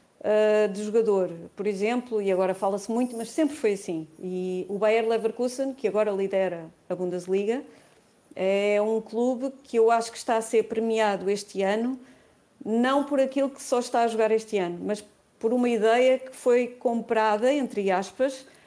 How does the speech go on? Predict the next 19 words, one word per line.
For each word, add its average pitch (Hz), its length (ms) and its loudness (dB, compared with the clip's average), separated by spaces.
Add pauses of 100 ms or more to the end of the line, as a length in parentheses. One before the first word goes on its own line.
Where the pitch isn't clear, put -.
(240)
há 185 640 2 (280)
cerca 233 380 0
de 214 100 -8
cinco, 262 260 -2
seis 196 240 -2
anos, 202 280 -2
e 226 60 -2
as 233 80 0
pessoas 262 260 -2
até 269 200 0
foram 226 220 -2
mudando 196 340 -2
na 226 140 -2
direção 202 340 -2
desportiva, 202 540 -8
mas 214 180 -4
manteve-se 190 480 -2
essa 196 180 -6
ideia 196 400 -2